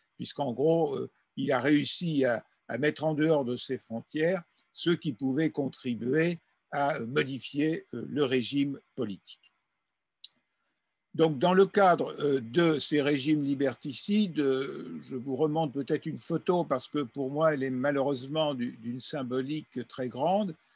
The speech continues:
Euh, c'est donc, euh, ce pauvre Allemand de l'Est qui a été tué par des militaires de l'Allemand de, de l'Allemagne de l'Est le cinq février mille neuf cent quatre-vingt-neuf. Donc, vous rappelez que le mur de Berlin avait été construit le,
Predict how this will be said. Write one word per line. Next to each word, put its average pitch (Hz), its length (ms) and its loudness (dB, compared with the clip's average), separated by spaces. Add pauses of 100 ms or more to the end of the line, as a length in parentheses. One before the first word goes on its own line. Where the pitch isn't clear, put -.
(220)
Euh, 139 140 -10
c'est 135 220 -6
donc, 165 380 0
euh, 143 120 0
ce - 160 -6
pauvre 196 340 6
Allemand 160 320 4
de 151 140 2
l'Est 147 520 0 (540)
qui 139 160 -2
a 143 40 2
été 143 260 0
tué 170 260 2
par 139 240 2
des 127 160 -2
militaires 135 540 0
de 127 100 0
l'Allemand 120 400 0
de, 123 220 -2
de 127 160 -8
l'Allemagne 120 440 -4
de 120 120 -4
l'Est 170 380 0
le 120 100 -4
cinq 180 320 0
février 131 500 -2
mille 147 160 -2
neuf 127 160 -2
cent 135 160 -4
quatre-vingt-neuf. 123 640 -2 (640)
Donc, 110 140 -10
vous 110 120 -6
rappelez 127 360 0
que 123 100 -8
le 113 80 -2
mur 135 240 -2
de 123 100 2
Berlin 131 380 2
avait 120 240 0
été 123 180 -6
construit 123 640 -4
le, 92 180 -10